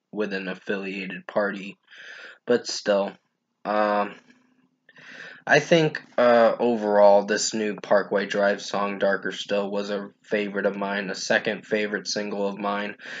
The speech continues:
It's not as good as The Greatest Fear, but it is pretty good. So, it's my second favorite song that's gonna be on their new album. So, with that being said, hope you enjoyed this track review for Parkway Drive, Darker Still. I did the best I could to make it as good as possible.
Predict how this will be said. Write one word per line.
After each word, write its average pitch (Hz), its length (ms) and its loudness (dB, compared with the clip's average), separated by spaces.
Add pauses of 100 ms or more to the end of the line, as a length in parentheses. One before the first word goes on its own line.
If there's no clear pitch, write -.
(140)
It's 107 200 -4
not 135 320 2
as 120 220 2
good 117 260 6
as 104 200 0
The 107 300 -2
Greatest 104 480 0
Fear, 98 320 -4
but 98 220 2
it 104 140 -2
is 104 200 -2
pretty 98 300 -2
good. 87 320 -6 (540)
So, 90 420 -4 (720)
it's 104 300 -6
my 104 180 0
second 98 480 0
favorite 90 380 -4
song 90 400 -8 (360)
that's 85 220 -6
gonna 92 200 -8
be 90 120 -8
on 87 140 -8
their 95 120 -8
new 95 160 -8
album. 92 400 -6
So, 98 280 -6
with 101 120 -8
that 117 200 4
being 117 200 -2
said, 117 440 2 (400)
hope 127 260 0
you 123 140 4
enjoyed 113 340 6
this 104 180 -2
track 110 380 6
review 104 360 -2
for 95 200 -8
Parkway 104 460 0
Drive, 101 400 2
Darker 101 340 0
Still. 104 380 0
I 92 120 2
did 101 220 -8
the - 80 -8
best 104 280 -2
I 104 80 4
could 104 280 -4
to 101 60 -6
make 104 240 -6
it 107 60 -2
as 104 120 -4
good 107 140 -2
as 101 120 -2
possible. 107 600 -2